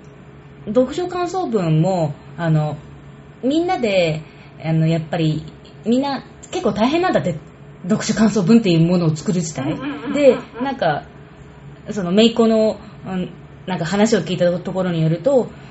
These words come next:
Speaker 1: あの、
Speaker 2: うん。
Speaker 1: 子供たちのママ友が有志で集まって、
Speaker 2: うん。
Speaker 1: 読書感想文チャレンジ会っていうね、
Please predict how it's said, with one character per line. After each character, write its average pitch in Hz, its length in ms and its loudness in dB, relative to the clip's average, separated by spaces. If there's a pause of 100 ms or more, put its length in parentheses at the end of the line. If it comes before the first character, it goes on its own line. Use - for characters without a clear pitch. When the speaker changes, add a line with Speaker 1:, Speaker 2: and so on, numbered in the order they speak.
(140)
Speaker 1:
あ 170 100 -6
の、 160 260 2
Speaker 2:
う - 40 0
ん。 - 40 -8 (200)
Speaker 1:
子 254 120 6
供 339 220 2
た 302 120 4
ち 196 100 -6
の 175 160 0
マ 180 200 2
マ 240 160 0
友 254 280 2
が 240 180 4
有 269 220 4
志 - 140 -4
で 156 80 2 (140)
集 - 120 -10
ま 202 160 -2
っ 214 80 -12
て、 214 480 0 (420)
Speaker 2:
う - 40 -12
ん。 - 100 -10
Speaker 1:
読 202 200 2
書 285 180 0
感 277 260 0
想 277 180 0
文 175 220 0
チ - 120 -4
ャ 202 40 0
レ 240 100 2
ン 262 80 4
ジ 247 160 -4
会 226 200 2
っ - 40 -10
て 180 120 -4
い 151 280 0
う 143 60 2
ね、 151 300 -2